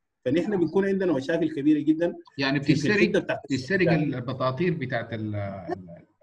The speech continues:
Speaker 2: ال-، التقنية.
Speaker 1: في، في ال-، في الهاي واي، وأنت
Speaker 2: تتباع في
Speaker 1: بتكون
Speaker 2: ال-
Speaker 1: مثلًا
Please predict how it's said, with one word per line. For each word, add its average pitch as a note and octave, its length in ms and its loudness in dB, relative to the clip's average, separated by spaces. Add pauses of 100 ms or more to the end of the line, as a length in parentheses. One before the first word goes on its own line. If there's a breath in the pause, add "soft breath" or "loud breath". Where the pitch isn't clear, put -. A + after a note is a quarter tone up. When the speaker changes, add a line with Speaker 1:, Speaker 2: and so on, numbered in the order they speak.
Speaker 2:
ال-، G#2 160 -14 (420)
التقنية. B3+ 640 4
Speaker 1:
في، G#3+ 200 2 (100)
في F3+ 80 6
ال-، D#3 240 6
في D#3 140 8
الهاي G#3 400 4
واي، G3 180 8
وأنت - 540 2
Speaker 2:
تتباع - 240 6
في F3+ 180 4
Speaker 1:
بتكون D#3+ 140 8
Speaker 2:
ال- - 60 4
Speaker 1:
مثلًا G#3 260 2